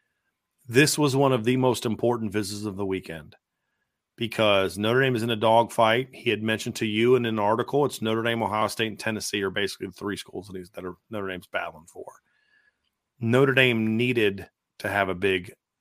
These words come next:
a big, big needle moving visit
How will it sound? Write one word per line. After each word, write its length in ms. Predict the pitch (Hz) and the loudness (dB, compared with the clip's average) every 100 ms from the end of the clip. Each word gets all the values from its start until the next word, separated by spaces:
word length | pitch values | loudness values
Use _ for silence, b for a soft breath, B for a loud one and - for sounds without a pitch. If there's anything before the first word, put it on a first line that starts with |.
| _ _ - | _ _ -10
a 80 | 101 _ - | -10 _ 6
big, 420 | 135 131 123 - _ _ _ _ | 8 8 6 -6 _ _ _ _
big 420 | 131 123 117 104 - - | 8 8 8 2 -6 -6
needle 400 | 107 117 113 113 | -2 0 0 0
moving 440 | 110 107 107 98 | 0 0 -2 -2
visit 380 | 101 104 98 | 0 0 0